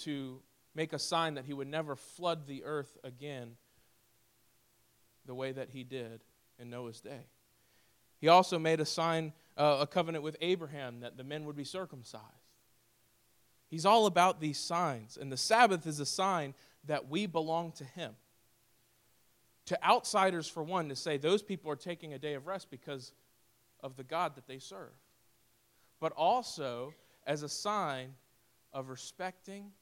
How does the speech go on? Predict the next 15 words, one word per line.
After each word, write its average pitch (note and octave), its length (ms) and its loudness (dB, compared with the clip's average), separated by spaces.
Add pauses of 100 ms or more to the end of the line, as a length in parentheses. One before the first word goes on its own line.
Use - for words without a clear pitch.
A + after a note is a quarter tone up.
(360)
and B2+ 160 -14
trusting B2 760 -6 (440)
God, B2 280 -2 (320)
that B2 180 -8
we F3 240 0
must C#3 380 0 (280)
rely C3 460 -2
on B2 160 -10
him. B2 220 -12 (1000)
Number F3 200 12
four, G#3 320 12 (920)
disobedience G3+ 1080 10 (320)
of D3+ 160 0
the C3+ 80 -12
Sabbath C#3 500 2